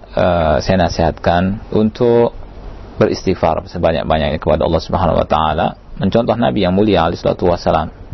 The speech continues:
Ya, Nabi sallallahu alaihi wasallam beristighfar sehari itu tidak kurang dari tujuh, tujuh puluh kali. Ya.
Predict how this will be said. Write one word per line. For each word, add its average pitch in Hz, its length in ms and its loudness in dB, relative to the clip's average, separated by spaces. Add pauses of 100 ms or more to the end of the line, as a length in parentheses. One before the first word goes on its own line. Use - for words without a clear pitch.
Ya, - 160 0
Nabi 110 160 0
sallallahu 107 320 2
alaihi - 80 -12
wasallam 123 200 0
beristighfar 107 520 0
sehari 101 600 0 (400)
itu 110 520 2 (520)
tidak 98 280 0
kurang 117 240 0
dari 87 160 -2
tujuh, 90 320 -2
tujuh 87 160 0
puluh 82 240 0
kali. 82 320 0 (560)
Ya. 104 240 2